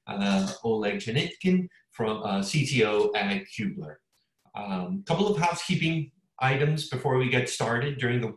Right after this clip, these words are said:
webinar, you're not gonna be able to talk as an attendee. Uh, there's a Q and A box, uh, over at the bottom of your screen. Please feel free to drop in your questions there, and we'll get to as many as possible at the end of the presentation.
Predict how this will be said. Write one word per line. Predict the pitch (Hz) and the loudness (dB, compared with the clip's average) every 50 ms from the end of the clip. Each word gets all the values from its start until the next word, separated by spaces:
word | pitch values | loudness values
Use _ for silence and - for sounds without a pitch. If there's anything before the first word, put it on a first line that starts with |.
| - | 0
webinar, | 135 147 147 165 147 135 127 127 123 127 127 - - - - - | 0 2 2 0 0 2 2 2 2 2 0 -2 -6 -16 -12 -6
you're | - 117 117 123 | -4 0 0 2
not | 127 131 | 2 2
gonna | 135 127 | 0 0
be | 123 123 120 | 2 2 4
able | 120 120 127 123 120 120 - - | 4 4 2 2 2 0 0 -2
to | 117 110 107 98 | -4 -6 -4 -4
talk | - 131 120 120 131 - | -2 0 0 0 0 -2
as | 156 143 | -2 -2
an | 147 143 | 0 0
attendee. | 147 131 - 147 147 156 196 220 247 - _ - 117 | 0 0 0 0 0 2 2 0 -4 -6 _ -10 -8
Uh, | 107 107 107 | -6 -6 -4
there's | 107 113 107 101 | -4 -4 -4 -4
a | 110 - | -4 -6
Q | - 147 139 131 | -4 -2 0 2
and | 123 | 2
A | 123 127 127 | 4 2 2
box, | 131 135 147 156 - - - - - - - - | 2 0 -2 -2 -6 -10 -10 -10 -8 -8 -6 -6
uh, | 110 104 104 101 98 98 - - | -6 -4 -4 -4 -4 -6 -6 -6
over | 117 113 107 101 107 113 110 107 107 107 107 - 95 - - | -6 -6 -6 -6 -2 0 2 2 4 4 2 2 0 -6 -6
at | 101 104 104 - | -6 -6 -6 -4
the | - | -6
bottom | 98 - 110 107 104 - 107 101 | -4 -2 -2 -2 -2 -2 -4 -4
of | 98 | -4
your | - 95 | -4 -4
screen. | - - - 156 185 220 233 - - - - - - - - | -4 -4 -2 2 2 2 0 -2 -6 -12 -16 -18 -18 -10 -4
Please | 131 127 127 123 - - - _ | 0 0 0 0 -2 -6 -12 _
feel | - 135 127 117 - | -4 0 0 0 0
free | - 135 127 123 | 0 -2 -2 0
to | 120 110 107 104 101 | 0 0 2 2 0
drop | 95 - 120 - - 131 | 0 0 0 -2 0 -2
in | 117 | -2
your | 107 98 101 | -2 -2 -2
questions | 156 160 160 - - 190 180 | -2 -2 -2 0 2 2 2
there, | 175 190 190 196 196 185 | 4 4 4 4 4 2
and | 156 139 | 2 2
we'll | 131 123 120 123 - | 2 4 2 2 0
get | - 127 123 - | 0 0 0 0
to | - 131 120 117 117 117 120 120 - 107 107 | 0 0 0 2 0 0 -2 -4 -6 -6 -6
as | 107 107 - | -6 -6 -4
many | 117 110 113 110 | -4 -2 -2 -2
as | 101 - | -4 -4
possible | - 113 113 113 - 110 107 | -4 -4 -4 -2 -4 -6 -6
at | 104 101 | -6 -6
the | 101 104 | -4 -4
end | 104 110 110 98 - - | -2 -2 -4 -6 -8 -10
of | 107 101 101 98 95 - - | -8 -4 -4 -4 -4 -4 -2
the | 98 98 98 98 - | -2 -2 -2 -2 -2
presentation. | - - - - 190 185 - 113 143 151 - - | -4 -6 -6 -4 -6 -6 -4 -2 -4 -4 -4 -6